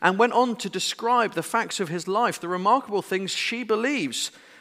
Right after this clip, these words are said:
She said, "As a boy, he learnt his father's trade as a carpenter. He then became a preacher, recruiting twelve supporters to help him. But his ministry only lasted a few years, and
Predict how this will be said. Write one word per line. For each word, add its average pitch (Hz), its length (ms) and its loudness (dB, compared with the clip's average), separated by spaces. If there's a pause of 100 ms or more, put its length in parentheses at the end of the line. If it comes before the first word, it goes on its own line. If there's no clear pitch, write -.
(160)
She - 160 -10
said, 165 320 4
"As 147 200 2
a 175 80 2
boy, 185 480 4
he 151 160 -4
learnt 170 400 0
his 143 220 -6
father's 151 500 -4
trade 123 400 -2
as 117 100 -8
a 113 60 -12
carpenter. 101 760 -4 (560)
He 135 100 -8
then 127 200 0
became 117 400 -4
a 123 40 -4
preacher, 190 600 -6
recruiting 135 520 -10
twelve 170 380 -4
supporters 214 640 -8
to 156 80 -10
help 208 320 -6
him. 113 260 -10 (800)
But 117 120 -8
his 110 140 -8
ministry 131 440 -6
only 123 200 -4
lasted 139 440 -6
a 101 40 -10
few 131 260 -6
years, 113 480 -6
and 131 120 -8